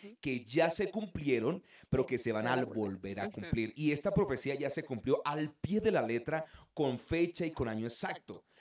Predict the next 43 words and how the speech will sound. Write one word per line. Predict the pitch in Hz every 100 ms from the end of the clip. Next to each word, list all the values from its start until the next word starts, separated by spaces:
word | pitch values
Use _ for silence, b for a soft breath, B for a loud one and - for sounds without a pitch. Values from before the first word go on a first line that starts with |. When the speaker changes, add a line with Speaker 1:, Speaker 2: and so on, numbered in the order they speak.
| b -
Speaker 2:
Pero | 160
se | 160 196
Speaker 1:
Pero | 185
Speaker 2:
va |
a |
Speaker 1:
le | 185
Speaker 2:
volver | 170 175
Speaker 1:
falta | 180
Speaker 2:
a, |
Speaker 1:
una | 196
Speaker 2:
a, | 139
Speaker 1:
parte. | 165 175 - - -
Speaker 2:
a, | 123 -
a | - 123
cumplir, | 127 120 143 139 -
¿qué? | 139 95
¿Qué | 147
se | 156
va |
a | 160
volver | 156
a | 151
dar? | 135 123
La | 113 107
persecución. | 107 95 98 95 - 95 92
Speaker 1:
Ajá. | 196 202 220 - _ _ -
Speaker 2:
¿Por | 139
qué? | 208
Porque | 220 165 - 131
la | 104
Biblia | 104 143 185 208
en |
Apocalipsis | 214 - - 104 101 110
dieciséis | 151 170 110
dieciséis | 101 147 151 110 139 - b b b -
dice | 156 160 180 170 B B _
que | 127
vamos | 113 135
a | 180
terminar | 175 131 104 104
con | 139
un | 147
Armagedón, | 156 151 147 117 120 101 101 95 -